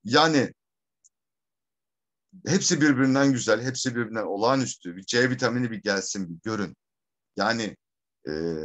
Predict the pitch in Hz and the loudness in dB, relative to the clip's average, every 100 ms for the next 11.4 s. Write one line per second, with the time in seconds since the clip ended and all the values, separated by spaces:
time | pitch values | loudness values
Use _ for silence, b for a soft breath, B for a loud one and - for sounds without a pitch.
0 | 67 - 131 143 143 139 120 143 151 127 | -6 -2 0 2 2 2 4 2 2 0
1 | 107 92 - 110 107 104 139 - 90 80 | -2 -4 -6 -6 -4 -2 -2 -4 -10 -10
2 | 80 80 - _ _ _ _ 135 135 160 | -12 -16 -18 _ _ _ _ -10 -4 -2
3 | 151 135 123 98 90 87 101 117 - 117 | -2 -2 -2 -4 -8 -8 -8 -8 -2 -2
4 | 117 120 - 113 - 117 110 107 113 107 | -2 -4 -4 -6 -2 -2 -2 -4 -6 -10
5 | - 131 - - 104 - 110 101 113 117 | -8 -10 -8 -10 -12 -8 -6 -2 0 2
6 | 110 101 104 104 _ _ _ - - - | 0 0 -4 -6 _ _ _ -8 -6 0
7 | 135 139 135 143 143 135 131 127 143 - | 0 0 0 2 0 -2 -2 -2 -2 2
8 | 135 139 101 120 131 123 98 107 104 120 | 0 0 -4 -4 -2 -2 0 0 0 -4
9 | 113 92 90 85 - 107 98 78 80 64 | -6 -6 -10 -12 -12 -10 -6 -4 -4 -8
10 | - - _ _ _ - 82 135 120 98 | -16 -20 _ _ _ -6 0 2 0 -4
11 | - 69 - | -12 -12 -12